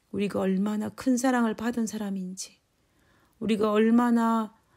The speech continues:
하나님의 큰 은총을 받은 사람인지를 잊지 않도록 하여 주시옵소서. 하나님, 하나님의 그 크신 사랑에 감사하며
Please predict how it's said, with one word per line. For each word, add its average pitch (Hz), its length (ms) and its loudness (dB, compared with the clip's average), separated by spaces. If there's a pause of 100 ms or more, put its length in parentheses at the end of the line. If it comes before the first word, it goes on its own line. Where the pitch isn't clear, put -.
(140)
하나님의 226 760 2
큰 247 420 2 (380)
은총을 269 500 4
받은 220 340 -4
사람인지를 208 720 -6 (540)
잊지 214 300 -6
않도록 196 560 -8
하여 196 220 -6
주시옵소서. 190 800 -12 (760)
하나님, 208 560 -6 (560)
하나님의 220 440 0
그 190 140 -12
크신 233 320 -2
사랑에 233 640 -2 (640)
감사하며 208 920 -4